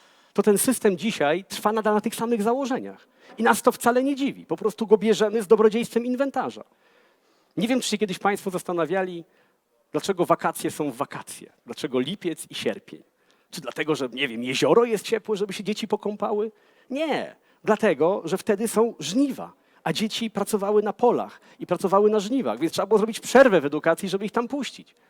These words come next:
Czemu w szkole są dzwonki? Czy nie może nauczyciel powiedzieć: „Zróbmy przerwę”, tylko te dzwonki dalej muszą brzęczeć?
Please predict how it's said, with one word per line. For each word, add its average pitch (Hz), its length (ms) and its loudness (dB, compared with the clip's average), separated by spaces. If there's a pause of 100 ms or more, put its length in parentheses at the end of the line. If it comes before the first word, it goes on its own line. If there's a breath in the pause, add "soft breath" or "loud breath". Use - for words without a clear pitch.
(720 soft breath)
Czemu 285 240 8
w 208 80 -4
szkole 156 260 4
są 143 220 -2
dzwonki? 95 560 -8
Czy 143 120 -8
nie 151 80 2
może 196 220 4
nauczyciel 185 480 2
powiedzieć: 165 560 -2
„Zróbmy 143 340 0
przerwę”, 196 420 0
tylko - 220 -4
te 143 100 -2
dzwonki 160 420 -6
dalej 160 280 0
muszą 143 300 -6
brzęczeć? 147 540 -6